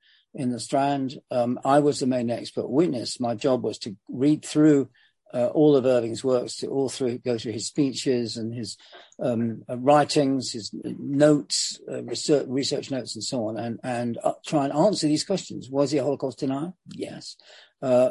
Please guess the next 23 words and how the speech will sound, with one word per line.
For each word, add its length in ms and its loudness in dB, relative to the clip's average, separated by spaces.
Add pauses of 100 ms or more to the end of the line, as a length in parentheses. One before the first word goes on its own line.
did 180 6
he 80 2
falsify 360 2
history? 380 -6
And 80 -6
we 100 -8
found 320 -2
innumerable 680 2
examples 680 -6
of 180 -4
manipulation 840 -2
and 100 -8
distortion 760 -6
of, 160 -10
of, 260 -8
of 160 -6
the 120 -6
evidence 480 -10
that 160 -12
he, 260 -12
that 140 -6 (1120)
he 100 6
twisted 800 2